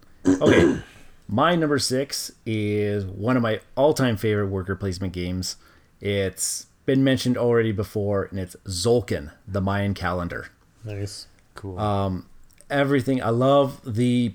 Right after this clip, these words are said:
Speaker 1: pre-planning of your actions, and it's so simple. Just either put some workers down or take some workers off. But how long do I leave my worker on a wheel? Do I get the benefit now? Do I just leave it on a little bit longer? Um, am I managing my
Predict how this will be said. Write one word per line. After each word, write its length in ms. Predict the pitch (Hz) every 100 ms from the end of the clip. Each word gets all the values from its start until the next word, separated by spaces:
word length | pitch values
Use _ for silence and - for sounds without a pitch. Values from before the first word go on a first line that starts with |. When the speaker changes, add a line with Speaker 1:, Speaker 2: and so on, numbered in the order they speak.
| -
Speaker 1:
pre-planning 880 | - 135 135 - 120 120 120 120
of 200 | 127 120
your 140 | 117 110
actions, 640 | 107 107 - 95 90 87 -
and 420 | 110 107 107 98
it's 160 | - -
so 120 | 202
simple. 380 | 190 - - 104
Just 180 | 104 107
either 280 | 117 127 - - _ -
put 160 | 160 -
some 120 | 151
workers 320 | 151 160 147
down 260 | 135 143 165
or 100 | 143
take 220 | - 151
some 140 | - 135
workers 320 | 139 139 131
off. 200 | 151 104
But 180 | - 95 - - - -
how 280 | - 135
long 520 | 160 151 135 135 139 127
do 140 | 127
I 80 | 127
leave 240 | 120 131
my 100 | 127
worker 360 | 120 123 123 120
on 120 | 113
a 60 | 110
wheel? 440 | 107 127 107 107 - - - - - -
Do 120 | 110
I 80 | 104
get 140 | 107
the 80 | -
benefit 400 | 92 110 90 95
now? 320 | 110 139 151
Do 120 | 139 107
I 60 |
just 160 | 98 98
leave 140 | 107
it 60 | 104
on 160 | 104 101
a 40 |
little 220 | 98 110 101
bit 120 | 92
longer? 680 | 98 123 151 156 151 151 143 - - - -
Um, 460 | 92 95 92 92 87 - - - -
am 120 | 113
I 80 | 110
managing 580 | 104 113 117 113 117 110
my 140 | 87